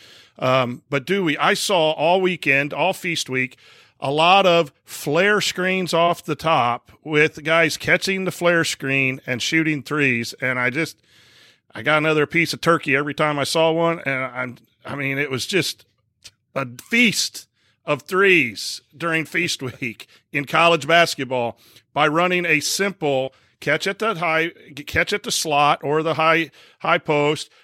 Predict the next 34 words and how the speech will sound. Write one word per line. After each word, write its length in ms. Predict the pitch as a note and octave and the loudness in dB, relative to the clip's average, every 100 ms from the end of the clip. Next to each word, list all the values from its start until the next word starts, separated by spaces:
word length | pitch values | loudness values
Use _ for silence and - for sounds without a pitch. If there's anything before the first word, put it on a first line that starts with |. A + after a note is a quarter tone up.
| _ | _
throw 320 | - C#3+ F#3+ | -8 -2 0
the 80 | F#3+ | 0
ball 260 | D#3 D#3+ D#3+ | 2 4 4
and 100 | C#3+ | 4
have 160 | D#3+ | 4
a 60 | E3 | 2
big 380 | C3+ F#3 E3+ - | 2 2 2 2
come 180 | D#3 D3+ | 0 2
up 220 | D#3+ - C#3 | 0 -2 -8
and 160 | B2+ | -4
hit 220 | C#3 F3 _ _ _ _ - - - | -2 -4 _ _ _ _ -20 -20 -12
a 60 | D3+ | -10
flare 280 | - G#3 G3+ | 0 2 4
screen 460 | - C#3+ D3 D3 - | 2 0 2 0 -2
and 160 | C#3 C#3+ | -6 -4
throw. 320 | F3 G#3 E3+ | -2 0 0
You 140 | C#3+ | 0
got 200 | D3 C#3 - | 0 0 0
the 60 | |
baseline 500 | A2 C3 - A#2+ B2 | -2 -2 -2 -6 -4
rip, 300 | E3+ G3 - | 0 -2 -2
you 140 | C#3+ C3+ | -4 0
got 220 | C#3+ C3+ | 0 0
the 180 | A#2+ A2+ | -4 -6
slip 460 | - - E3+ F3 | -6 -4 -2 -4
for 100 | - | -6
the 120 | C#3+ C#3 | -8 -4
post. 360 | E3 E3+ - - - - - | 0 0 0 -10 -20 -20 -8
You 160 | C3 C3+ | -6 -4
still 560 | - - F3+ G#3+ A#3 | -4 -2 0 4 2
can 160 | - D#3+ | 2 0
be 160 | D#3 | 0
post 400 | C#3 D#3 E3 - - | 0 0 0 -2 -4
oriented 720 | D#3 F3+ C#3+ B2+ A2+ A2 | 0 2 4 2 0 -4